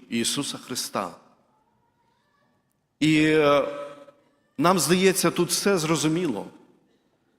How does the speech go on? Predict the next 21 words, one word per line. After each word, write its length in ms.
Ми 160
до 120
цього 1300
звикли, 520
ми 120
не 120
раз, 260
напевно, 360
чули 300
проповідь. 600
І 100
не 120
раз 580
я 260
особисто 880
акцентував 720
увагу 500
на 520
со-, 580
на 160
солі 580